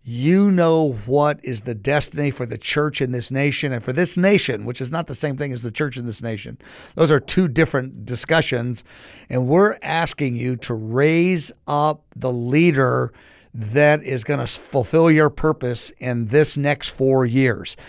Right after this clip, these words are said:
And of course, I encourage people, I never pick a candidate and tell them to make sure you vote for this one. I mean, I don't, like, push people to vote one way or the other on persons, but I say, "Vote for biblical values.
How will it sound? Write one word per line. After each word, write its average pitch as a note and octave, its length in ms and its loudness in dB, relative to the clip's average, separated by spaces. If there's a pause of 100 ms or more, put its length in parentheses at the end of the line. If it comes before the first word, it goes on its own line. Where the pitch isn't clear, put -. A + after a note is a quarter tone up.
(260)
And C#3 120 2
of C#3+ 100 0
course, D#3 260 2
I F3 160 6
encourage D3+ 460 0
people, C#3+ 280 -2
I C#3+ 80 0
never D#3 260 -2
pick - 240 -6
a A2 60 -12
candidate C#3 680 -6
and A2+ 200 -10
tell C3 220 -2
them B2 240 -4
to G#2+ 320 -8 (320)
make D3+ 180 6
sure E3+ 220 6
you D3+ 140 8
vote C#3+ 180 4
for C#3 80 -2
this D#3+ 180 0
one. C#3+ 120 2
I C3 40 0
mean, C3 420 -2
I B2 140 -6
don't, B2+ 300 -4
like, A2+ 300 -8
push - 280 4
people D#3 300 0
to B2+ 60 0
vote C3 180 0
one B2 120 -4
way B2+ 60 -2
or B2 40 -2
the B2+ 100 0
other B2 240 0 (580)
on A#2+ 540 -8
persons, C3+ 480 2
but C3+ 180 2
I C#3 80 2
say, C3+ 320 2
"Vote D#3+ 400 6
for D3+ 140 2
biblical D3 400 2
values. A#2+ 520 -2